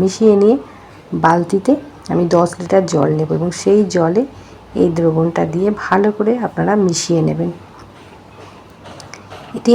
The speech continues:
এমনই একটি খাবার পুষ্টিকর গাছের জন্য, যেটির মধ্যে প্রচুর পরিমাণে নাইট্রোজেন আছে, পটাশিয়াম আছে এবং ফসফরাস আছে। তিনটি উপাদানই গাছ কিন্তু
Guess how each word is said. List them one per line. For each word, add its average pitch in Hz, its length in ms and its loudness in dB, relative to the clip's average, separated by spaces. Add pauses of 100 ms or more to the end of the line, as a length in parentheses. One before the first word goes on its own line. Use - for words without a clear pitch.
(120)
এমনই 220 280 8
একটি 233 300 0
খাবার 185 520 2
পুষ্টিকর 202 520 0 (120)
গাছের 180 340 2 (100)
জন্য, 180 200 2 (880)
যেটির 190 300 4
মধ্যে 180 300 0 (100)
প্রচুর 226 280 4 (100)
পরিমাণে 175 320 2 (100)
নাইট্রোজেন 190 520 2
আছে, 202 260 0 (380)
পটাশিয়াম 196 640 0
আছে 208 220 -2
এবং 226 100 2 (100)
ফসফরাস 160 580 -4
আছে। 170 200 -8 (460)
তিনটি 220 280 4 (100)
উপাদানই 190 440 2
গাছ 170 200 0 (100)
কিন্তু 185 220 -2